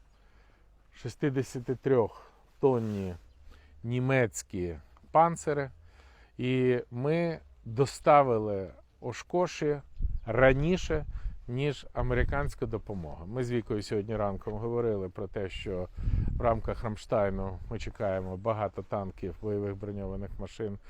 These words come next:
протиповітряної оборони, боєприпасів, в тому числі високоточних.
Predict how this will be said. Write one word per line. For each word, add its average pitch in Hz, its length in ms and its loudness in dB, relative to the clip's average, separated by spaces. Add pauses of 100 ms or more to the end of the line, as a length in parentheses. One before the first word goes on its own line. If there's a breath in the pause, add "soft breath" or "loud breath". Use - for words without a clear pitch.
(220 loud breath)
протиповітряної 98 880 -6
оборони, 98 500 -4
боєприпасів, 95 840 -4
в - 80 -10
тому 95 200 -8
числі - 240 -12
високоточних. 110 720 -8